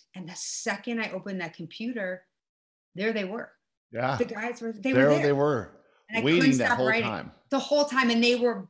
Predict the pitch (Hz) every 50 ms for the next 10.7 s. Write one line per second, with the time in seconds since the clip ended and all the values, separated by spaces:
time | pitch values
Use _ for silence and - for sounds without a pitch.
0 | _ - 339 320 339 339 320 - - 302 269 240 226 226 - - 240 240 247 240
1 | - - 226 220 208 208 - - - 285 262 262 247 262 247 240 233 220 220 208
2 | 208 196 - - - 302 302 262 220 185 170 185 185 _ _ - - - - -
3 | - - _ - 247 226 233 226 220 220 208 214 214 - - _ _ _ _ _
4 | 208 208 - - - - - - 254 240 247 254 214 208 240 254 269 277 254 226
5 | 214 214 208 202 214 214 208 214 - 262 269 262 - - 175 175 170 175 - 202
6 | 208 202 180 165 220 247 254 247 - - 269 262 254 240 233 233 226 226 226 220
7 | - - _ _ _ _ - 254 254 254 262 269 254 240 233 226 214 214 208 208
8 | 226 226 214 202 190 196 196 202 208 208 208 208 196 160 143 160 165 170 160 147
9 | - 156 151 - 170 156 - 175 156 143 143 - - _ - - 214 214 240 233
10 | 233 - - 254 254 254 214 196 214 202 202 196 190 -